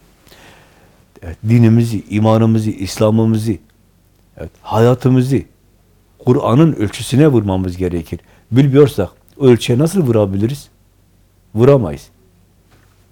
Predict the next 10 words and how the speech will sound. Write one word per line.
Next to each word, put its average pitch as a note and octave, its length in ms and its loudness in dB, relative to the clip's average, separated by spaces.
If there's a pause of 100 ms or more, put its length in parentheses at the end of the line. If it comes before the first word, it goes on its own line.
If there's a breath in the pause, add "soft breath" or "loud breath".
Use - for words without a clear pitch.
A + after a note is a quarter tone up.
(800 loud breath)
Kur'an'da C3 520 2
okunan C3 580 0
demektir. G2+ 580 -4 (320)
Okunmadıysa C#3+ 840 0 (200)
okunmamış. C3 680 -2 (160)
Kur'an E3 360 2
olmamış B2+ 500 0
yani. D#2 260 -8 (2500 soft breath)
Her D3+ 220 4
mümin A2 480 0